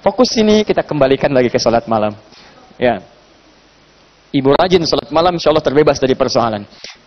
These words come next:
Kembali ke sini, masna artinya apa? Tunaikan sholat malam itu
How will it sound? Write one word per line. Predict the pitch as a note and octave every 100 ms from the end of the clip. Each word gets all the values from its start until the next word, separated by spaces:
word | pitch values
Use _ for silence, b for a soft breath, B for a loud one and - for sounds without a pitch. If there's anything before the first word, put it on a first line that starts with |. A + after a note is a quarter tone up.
| _ _ _ -
Kembali | D#3+ A3 A#3+
ke | G3
sini, | F#3 F#3+ A3+ _ _ _ _ _
masna | - A#3+ - G3+ F#3+ A#3+ - - _ _ _ _
artinya | E3+ F#3+ C#4+ C#4+ A3
apa? | C#3 C#3 F3 - -
Tunaikan | A3 C#4 D4+ C4 G#3+
sholat | F#3 F3 E3
malam | E3 D#3 C#3+
itu | B2 A2+